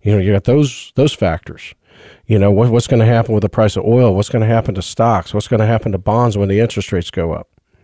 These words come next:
You know, those kind of risks. And then, uh, then you take the, uh, the behavioral, you know, is, is if somebody,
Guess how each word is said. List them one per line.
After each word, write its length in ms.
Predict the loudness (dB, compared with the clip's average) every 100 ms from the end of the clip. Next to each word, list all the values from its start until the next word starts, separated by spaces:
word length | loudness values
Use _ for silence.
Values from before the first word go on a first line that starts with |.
| _ _ _ _ _ _ 0
You 80 |
know, 80 | 2
those 220 | 2 0
kind 220 | 0 -2 0
of 60 |
risks. 380 | -6 -8 -14 -18 _ -20 -20 _ -2
And 180 | 0 4
then, 240 | 4 4
uh, 380 | 2 2 2 0
then 220 | 0 2
you 100 | 0
take 260 | 0 -2 0
the, 460 | -2 0 -2 -4
uh, 380 | -2 -2 -2 -4
the 160 | -4 -4
behavioral, 840 | -2 2 2 2 2 2 2 2
you 80 | 2
know, 240 | 2 2
is, 220 | -2 -4
is 200 | -6 -4
if 120 | -4 -2
somebody, 760 | 0 2 4 4 4 2 0